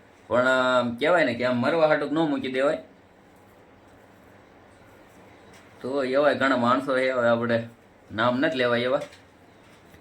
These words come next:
પણ હવે જ્યાં સુધી બને ત્યાં સુધી ભાઈ આપણે સેવા કરવાનો આપણે પ્રયત્ન કરવો જોઈએ. અને બાકી તો પછી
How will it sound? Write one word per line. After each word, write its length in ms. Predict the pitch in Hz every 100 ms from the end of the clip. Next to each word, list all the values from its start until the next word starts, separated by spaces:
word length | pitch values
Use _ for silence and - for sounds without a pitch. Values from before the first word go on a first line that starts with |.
| - - - - - - - - - - - - - - - - - -
પણ 120 | 107
હવે 400 | 123 131 135 131
જ્યાં 200 | 117 143
સુધી 180 | 147 131
બને 280 | 120 143 135
ત્યાં 180 | 131 135
સુધી 160 | 123
ભાઈ 180 | 120 120
આપણે 320 | 120 113 113 - - - - - -
સેવા 220 | - 143 135
કરવાનો 360 | 143 139 131
આપણે 300 | 123 127 127 123 - - - - -
પ્રયત્ન 340 | - 139 139
કરવો 300 | 117 143 156
જોઈએ. 280 | 120 123 135 - - - - - - - - - - - - - - - -
અને 120 | 120
બાકી 320 | 131 147 160
તો 80 | 135
પછી 520 | 127 131 139 131 127